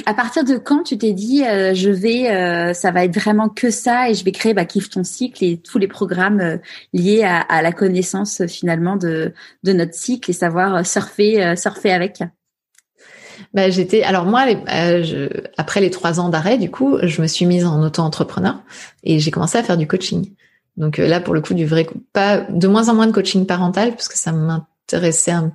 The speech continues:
Speaker 2: petit peu moins, et du coup, de plus en plus de coaching lié à l'empowerment, et cetera. Donc, je, et ça tournait bien.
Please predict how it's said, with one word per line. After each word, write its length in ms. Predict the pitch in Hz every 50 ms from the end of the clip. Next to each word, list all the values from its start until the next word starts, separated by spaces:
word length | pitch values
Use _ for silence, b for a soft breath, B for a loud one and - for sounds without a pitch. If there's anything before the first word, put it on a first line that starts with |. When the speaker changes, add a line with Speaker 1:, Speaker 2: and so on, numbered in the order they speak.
| - _
Speaker 2:
petit 160 | _ - -
peu 180 | - _ - 170
moins, 340 | 175 175 175 190 208 240 254
et 120 | - 190 170
du 100 | 160 156
coup, 100 | - 190
de 40 |
plus 140 | 196 - 180
en 100 | 170 160
plus 140 | 160 - 196
de 60 | 185
coaching 360 | 180 - 151 - - 180 180
lié 120 | 170 160 165
à 40 | 160
l'empowerment, 580 | 156 156 151 156 160 151 156 160 175 175 180 185
et 60 | - -
cetera. 420 | - - - - - 165 170 196 B B B B B B B B B B B B
Donc, 120 | - 190
je, 120 | 175 185 180
et 180 | 180 - -
ça 120 | 190 208 202
tournait 240 | 214 214 208 208 202
bien. 200 | 190 226 226